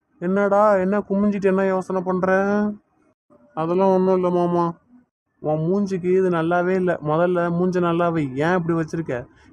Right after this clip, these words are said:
என்னமோ பெரிய கப்பலே கவுந்து போன மாதிரி. சரி, உன் வேலையெல்லாம் எப்படி போகுது? ஆ, நல்லாதான் மாமா போகுது. அதெல்லாம் ஒண்ணும் பிரச்சனை இல்ல.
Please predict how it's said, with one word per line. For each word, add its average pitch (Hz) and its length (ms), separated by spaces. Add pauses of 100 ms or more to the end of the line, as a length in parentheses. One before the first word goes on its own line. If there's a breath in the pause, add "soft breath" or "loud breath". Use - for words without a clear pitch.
என்னமோ 156 320
பெரிய 170 420
கப்பலே 165 380
கவுந்து 165 340
போன 156 240
மாதிரி. 147 340 (540)
சரி, 170 400
உன் 175 200
வேலையெல்லாம் 185 440
எப்படி 180 220
போகுது? 139 580 (760)
ஆ, 165 280
நல்லாதான் 160 520
மாமா 170 280
போகுது. 160 320
அதெல்லாம் 151 200
ஒண்ணும் 156 200
பிரச்சனை 156 400
இல்ல. 151 280